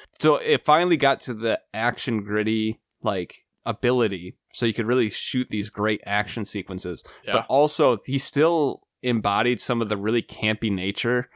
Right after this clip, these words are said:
Speaker 1: of, like, the Roger Moore,
Speaker 2: Absolutely.
Speaker 1: um, you know, an earlier, uh, James Bond. So it, like, it was just this great balance. Whereas, like, Daniel Craig was just straight up like,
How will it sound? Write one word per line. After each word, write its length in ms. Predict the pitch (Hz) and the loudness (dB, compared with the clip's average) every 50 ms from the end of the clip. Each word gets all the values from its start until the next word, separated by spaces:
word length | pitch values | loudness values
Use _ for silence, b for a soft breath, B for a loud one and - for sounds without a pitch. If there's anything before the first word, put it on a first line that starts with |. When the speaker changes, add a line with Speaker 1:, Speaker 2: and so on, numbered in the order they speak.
| b b b | b b b
Speaker 1:
of, 140 | 117 117 113 | -4 0 0
like, 220 | 110 104 98 - | 0 0 0 -2
the 100 | - 110 | -4 -4
Roger 420 | 101 104 107 104 107 101 - 113 | 0 2 2 2 2 0 0 -2
Moore, 460 | 104 101 98 98 98 98 98 92 90 - - | 0 0 0 0 0 0 -2 -2 -4 -6 -6
Speaker 2:
Absolutely. 520 | 101 95 101 95 - - 110 95 95 110 107 95 95 92 82 98 | -2 -2 -2 -2 -4 -8 -6 -2 0 2 4 4 2 0 -2 -6
Speaker 1:
um, 60 | - _ _ _ _ _ - | -8 _ _ _ _ _ -4
you 120 | 147 120 | -2 0
know, 220 | 110 104 95 95 | 0 0 -2 -4
an 180 | - 107 107 107 | -4 -4 -4 -2
earlier, 680 | - 117 110 113 113 110 104 104 104 101 95 92 85 _ _ _ _ - | 0 0 0 2 2 2 2 2 2 0 0 -2 -4 _ _ _ _ -2
uh, 340 | 107 107 107 101 98 95 92 | 0 2 2 2 0 -4 -6
James 360 | 92 - 123 113 110 98 - | -4 -2 0 0 0 -2 -4
Bond. 380 | - 110 101 98 95 90 90 98 | -2 0 0 0 0 -4 -8 -4
So 140 | - 123 123 | -2 0 0
it, 80 | 123 | 2
like, 160 | 127 135 139 135 | 2 2 2 4
it 40 | 160 | 2
was 140 | 160 135 - | 0 2 4
just 160 | 180 156 - | 2 2 2
this 120 | 156 131 | -2 0
great 240 | - 147 143 131 101 | 2 2 2 2 2
balance. 280 | - 117 120 120 110 - | 2 2 2 2 2 2
Whereas, 140 | 147 147 139 | 2 4 4
like, 160 | 160 151 - | 4 4 4
Daniel 260 | 147 151 156 151 139 | 4 4 4 4 2
Craig 260 | - - 139 131 120 | 2 2 2 2 2
was 140 | 110 107 - | 2 -2 -4
just 160 | - 113 - | -4 -6 -4
straight 220 | - - 127 123 120 | 0 2 2 4 4
up 140 | 113 - - | 2 2 2
like, 220 | 107 98 90 | 0 0 -2